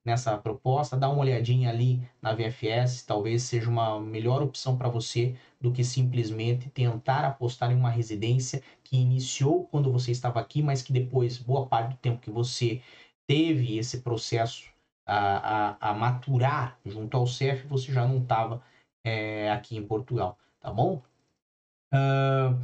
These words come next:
temos aí Pé de Cabra pedindo um abraço pra Morrinhos no Ceará. Então, um grande abraço pra Morrinhos no Ceará. Bem, chegamos ao fim,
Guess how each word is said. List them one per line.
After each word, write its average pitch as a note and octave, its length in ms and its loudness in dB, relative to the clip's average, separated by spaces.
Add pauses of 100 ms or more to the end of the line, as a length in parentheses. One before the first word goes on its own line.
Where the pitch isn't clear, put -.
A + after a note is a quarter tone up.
(500)
temos F3+ 340 2
aí D#3 540 2 (1400)
Pé G#3+ 140 4
de F#3+ 120 2
Cabra F3 380 2 (220)
pedindo D#3+ 300 2
um F#3+ 60 4
abraço D3 440 2
pra E3+ 140 2
Morrinhos C#3+ 480 2
no D3 100 4
Ceará. - 300 2
Então, F#3 220 0
um F3 100 4
grande G3+ 240 2
abraço D3+ 840 0
pra D#3 140 2
Morrinhos B2+ 680 2 (320)
no B2 140 2
Ceará. A2+ 520 0 (460)
Bem, - 320 2 (760)
chegamos A#3 480 2
ao B2+ 120 2
fim, C#3+ 400 2